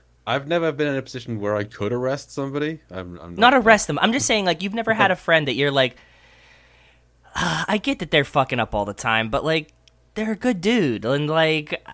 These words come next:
Speaker 2: I, I genuinely like them, even though that, like, I know they're going against my morals."
Speaker 1: I, I, I was brought up so square and so straight-laced. Uh, it's my, my family is, like, I'm, my, my parents are bankers.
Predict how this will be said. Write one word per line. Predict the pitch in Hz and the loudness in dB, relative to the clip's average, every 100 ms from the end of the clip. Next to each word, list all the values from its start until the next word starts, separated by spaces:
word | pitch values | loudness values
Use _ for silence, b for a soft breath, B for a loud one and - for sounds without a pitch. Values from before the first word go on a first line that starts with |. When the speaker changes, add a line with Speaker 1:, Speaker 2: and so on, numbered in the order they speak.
| - - | -20 -8
Speaker 2:
I, | 156 180 - | 0 0 0
I | 180 | -2
genuinely | 156 220 214 208 202 | 2 2 4 2 0
like | 180 190 185 | 2 0 2
them, | 175 165 | 0 2
even | 165 170 | 2 4
though | 170 | 4
that, | 160 | 4
like, | 147 151 | 4 6
I | 151 | 4
know | 151 156 147 - - | 4 4 2 0 -4
they're | 143 143 | 0 0
going | 143 151 147 | 2 2 2
against | 135 135 127 127 | 0 -2 -2 -2
my | 120 127 | 2 2
morals." | 117 110 104 73 57 55 - - - _ _ _ | 2 -2 -2 -4 -8 -6 -6 -6 -10 _ _ _
Speaker 1:
I, | 107 | -6
I, | 127 131 113 113 | -6 -2 -4 -4
I | 101 107 | -6 -4
was | 107 | -4
brought | - 104 95 | -4 -4 -4
up | 90 - | -6 -10
so | - 95 | -6 -6
square | - - 98 80 80 | -8 -6 -6 -4 -8
and | 78 | -12
so | - 90 | -8 -8
straight-laced. | - 95 87 73 78 - - - _ _ _ _ _ _ _ 82 | -4 -4 -4 -6 -10 -14 -20 -20 _ _ _ _ _ _ _ -8
Uh, | 76 - | -6 -8
it's | - | -8
my, | 87 - 85 | -6 -4 -2
my | 85 | -4
family | 85 90 82 80 | -2 -2 0 -2
is, | 80 - | -4 -8
like, | 87 - | -8 -8
I'm, | 87 82 | -10 -10
my, | - 82 | -8 -8
my | 76 82 - _ _ | -6 -10 -10 _ _
parents | - 95 92 - | 0 0 0 -6
are | |
bankers. | - - 82 82 - 92 - | -12 -8 -8 -8 -12 -14 -16